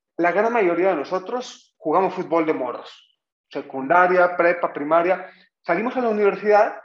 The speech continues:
dejamos de hacer deporte de manera ordenada. Entonces, pues, juegas una cascarita un día por semana y obviamente te vuelves un panzón,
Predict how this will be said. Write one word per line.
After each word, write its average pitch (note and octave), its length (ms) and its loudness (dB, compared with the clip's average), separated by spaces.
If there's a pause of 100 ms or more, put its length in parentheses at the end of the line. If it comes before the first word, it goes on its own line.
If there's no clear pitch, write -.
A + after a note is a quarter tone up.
(640)
dejamos G#3 380 -6
de G#3 60 -2
hacer G3 280 -6
deporte F3+ 480 -2
de D3+ 80 -4
manera D3 300 -6
ordenada. D3+ 680 -4 (220)
Entonces, G3 320 -6
pues, D#3 140 -10
juegas G#3 300 2
una G#3 160 0
cascarita D#3+ 720 -4
un D#3 100 -8
día E3+ 120 -4
por - 140 -4
semana F3+ 560 -4 (360)
y D#3 60 -4
obviamente F#3+ 420 0
te C3 160 -10
vuelves D#3 300 -8
un F#3 160 -10
panzón, G#3+ 600 0